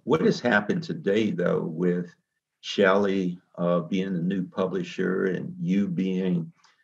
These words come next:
uh, such an integral part of it and the team that's there, I know, uh, a few of them, uh, just an incredible, um, job that you're doing.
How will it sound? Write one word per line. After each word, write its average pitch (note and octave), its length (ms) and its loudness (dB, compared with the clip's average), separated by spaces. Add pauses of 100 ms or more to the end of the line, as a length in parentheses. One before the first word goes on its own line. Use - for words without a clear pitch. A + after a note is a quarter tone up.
(200)
uh, F2 200 2
such - 320 0
an - 100 0
integral F#2 440 -2
part F2+ 500 2
of F2+ 240 2
it F2+ 240 -2
and E2 400 -2 (460)
the E2+ 120 2
team A2 720 2
that's F2 280 2
there, F#2+ 760 2
I F2 160 0
know, F#2+ 420 2 (360)
uh, F2 280 2
a E2+ 140 2
few A#2 320 4
of G#2+ 100 0
them, G#2+ 380 -2 (580)
uh, G2+ 280 2 (100)
just A#3 260 4
an - 100 4
incredible, E2 840 -2 (520)
um, E2 600 -4 (880)
job F#2 400 0
that D#2+ 240 -6
you're E2 120 -2
doing. C#2 520 -2